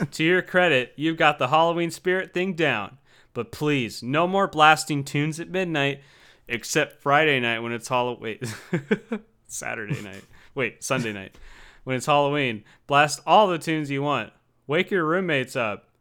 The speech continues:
Wake the ghosts in your basement up. You can blame it on the stars.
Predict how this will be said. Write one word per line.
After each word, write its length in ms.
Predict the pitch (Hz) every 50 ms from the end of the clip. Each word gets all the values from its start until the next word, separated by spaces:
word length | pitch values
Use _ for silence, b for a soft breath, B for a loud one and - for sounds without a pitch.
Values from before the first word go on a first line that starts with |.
| _ _
Wake 300 | 139 147 165 170 - -
the 100 | 185 165
ghosts 440 | 147 156 151 165 170 156 - - -
in 120 | 160 156
your 140 | 156 156 143
basement 540 | 156 160 165 175 170 - - 143 131 123 117
up. 280 | 110 104 98 - _ _ _ _ _ _ _ _ _ _ _ _ _
You 140 | - 127 127
can 220 | - 147 139 131
blame 340 | - 123 127 135 147 156 165
it 160 | 165 170 165 -
on 260 | 135 123 127 127 131
the 80 | 127 127
stars. 720 | - - - - 101 90 87 85 85 85 82 - - -